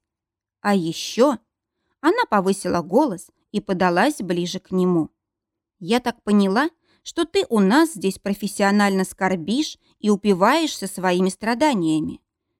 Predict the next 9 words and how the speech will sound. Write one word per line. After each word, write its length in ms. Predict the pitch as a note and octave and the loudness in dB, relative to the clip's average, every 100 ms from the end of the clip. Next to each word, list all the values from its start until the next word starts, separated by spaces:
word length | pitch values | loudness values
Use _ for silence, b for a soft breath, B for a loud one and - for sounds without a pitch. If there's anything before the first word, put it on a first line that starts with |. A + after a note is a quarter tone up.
| _ | _
Ты 160 | - F4+ | 0 0
хоть 240 | - G3+ | 0 -6
представляешь, 920 | - F#3+ - F#3+ F3 F3+ A3 G3 - - _ _ _ | -4 -8 -4 -4 -2 0 0 -2 -8 -20 _ _ _
как 280 | G4 F#4+ - | 0 0 -2
ты 160 | G3+ | 0
мучаешь 520 | G3 A3 G#3+ F#3+ F3+ | 2 2 2 -6 -8
душу 560 | E3 F3 D4+ - - - _ | -2 0 0 -4 -12 -14 _
собственного 760 | - - F#4 - - D4 D4 C#4+ | -20 -4 -4 -4 0 6 6 4
ребёнка?» 720 | C#4 A3 G3 D3+ D#3 - D3+ | 0 0 0 0 -4 -10 -20